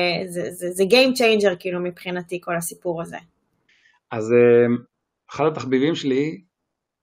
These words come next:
Speaker 2: שכבר נראה לי שאנחנו בין המעטים שעושים את זה, זה להיכנס לחנות ספרים ולהיות בה איזה שלוש שעות. כבר אין הרבה אנשים שעושים את זה. אה, אני
Speaker 1: גם
Speaker 2: נכנס
Speaker 1: אני.
Speaker 2: כמעט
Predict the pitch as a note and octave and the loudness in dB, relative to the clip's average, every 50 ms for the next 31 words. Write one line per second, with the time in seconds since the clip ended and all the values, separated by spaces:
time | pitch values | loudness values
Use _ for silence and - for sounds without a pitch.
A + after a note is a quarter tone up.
0 | _ - - - A#2 A2+ - - A#2+ A2 A2 A2 A2+ B2 C3+ C3+ B2 - B2 A2+ | _ -16 -10 -10 -10 -8 -6 -6 -4 -2 -2 0 0 0 0 0 -2 -2 -4 -4
1 | A2+ A2 - - B2 A2+ B2 B2 B2+ B2+ B2 A#2 A2+ A2+ A2 G#2+ - - D3 C#3 | -4 -4 -4 -4 -4 -2 0 0 0 0 0 0 0 -2 -2 -4 -2 0 0 2
2 | C3+ B2+ A2+ - - - D3+ D3 C3+ B2 A#2 G#2+ A#2 A2+ G#2+ - B2 B2 A#2+ B2 | 2 0 -2 -2 -2 -2 0 0 0 0 0 0 0 0 0 -2 -2 -2 -4 -2
3 | A#2+ A#2+ A#2+ A#2+ A#2+ - - C3 C3 C#3+ D3 B2+ A#2+ A#2 A#2 A#2 A2+ A2+ A2+ A2 | 0 0 0 0 0 0 0 2 4 4 4 4 4 4 4 2 0 -2 -4 -4
4 | A2+ A2 A2 A#2 A#2+ A#2+ B2 A#2+ B2 A#2+ A2+ A2 A2+ G#2+ - - - A2 A2 A2 | -4 -2 0 2 2 2 0 2 2 2 2 2 0 -2 -2 -2 0 0 0 0
5 | - - A2 G2+ A2+ A#2+ - _ _ _ _ _ _ _ _ _ _ _ _ _ | 0 -2 -2 -2 -2 -2 -6 _ _ _ _ _ _ _ _ _ _ _ _ _
6 | _ _ _ - - A#2 A2+ B2+ C3+ B2+ A#2+ A#2+ A2+ G#2+ - - A#2+ G#2 - A#2 | _ _ _ -4 0 2 4 4 4 4 4 4 2 0 -2 -4 -4 -4 -2 -2
7 | A2 G2+ G2 A2+ B2+ C3 - _ _ _ _ _ _ _ _ _ _ _ - A2 | -2 -2 -2 -2 -4 -6 -8 _ _ _ _ _ _ _ _ _ _ _ 0 2
8 | G#2+ G#2+ G#2+ G#2 G#2+ G#2+ G#2+ A2+ A2+ A2+ A2 - - - - - - A#2 A#2 B2 | 4 6 6 6 6 6 6 4 2 2 0 -2 -6 -6 -6 -6 -2 0 2 4
9 | B2 B2+ | 4 2